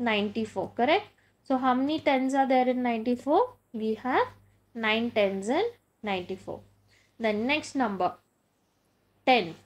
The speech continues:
So the next number is ten. So how many tens are there in ten? One. And how many ones are there? zero. Then forty-eight. How many tens are there in forty-eight? We have four tens and eight ones.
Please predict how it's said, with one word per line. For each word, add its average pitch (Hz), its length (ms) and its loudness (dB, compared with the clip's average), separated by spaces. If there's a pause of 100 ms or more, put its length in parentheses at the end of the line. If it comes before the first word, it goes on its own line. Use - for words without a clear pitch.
(260)
So 254 140 -4
the 247 100 -6
next 294 240 -4
number 269 240 2
is 262 100 -2
ten. 190 260 -2
So 240 120 -2
how 240 100 0
many 269 220 -2
tens 262 280 0
are 269 120 2
there 247 200 2
in 254 160 -2
ten? 311 200 2 (340)
One. 202 560 0
And 226 220 -4
how 220 120 0
many 240 220 -2
ones 226 320 -2
are 226 100 -2
there? 302 260 2 (520)
zero. 202 480 -2 (560)
Then 202 320 -6 (480)
forty-eight. 269 580 2 (400)
How 247 100 0
many 277 200 -2
tens 262 300 2
are 269 100 4
there 254 200 4
in 262 140 0
forty-eight? 277 540 0
We 226 180 -2
have 226 220 0
four 254 300 2
tens 262 540 0 (400)
and 285 240 -2 (760)
eight 208 280 0
ones. 190 480 0